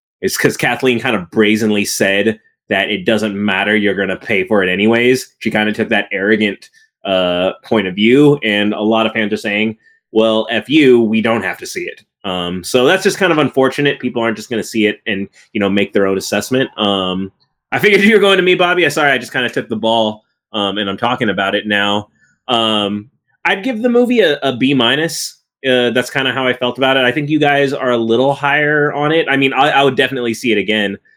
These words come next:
Um, that's a pretty easy bar for me to clear. Um, you know, I, I allowed myself to, like,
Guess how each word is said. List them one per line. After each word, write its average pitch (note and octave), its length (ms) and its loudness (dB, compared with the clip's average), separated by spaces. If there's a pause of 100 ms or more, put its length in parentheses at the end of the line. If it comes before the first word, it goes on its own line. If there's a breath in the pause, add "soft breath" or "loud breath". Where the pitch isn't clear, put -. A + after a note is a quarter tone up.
(140)
Um, F#2+ 260 -4
that's G#2+ 200 -2
a D3+ 60 2
pretty C#3 420 0
easy B2 380 2
bar G#2+ 300 2
for A2 120 -6
me G#2 120 -4
to F#2 80 -8
clear. G#2 540 0 (340 soft breath)
Um, G#2 460 -2 (420)
you C#3 80 0
know, B2+ 140 2
I, C3+ 120 2
I C#3+ 140 0
allowed D3+ 300 2
myself C#3+ 300 0
to, B2 480 0
like, A#2 280 -2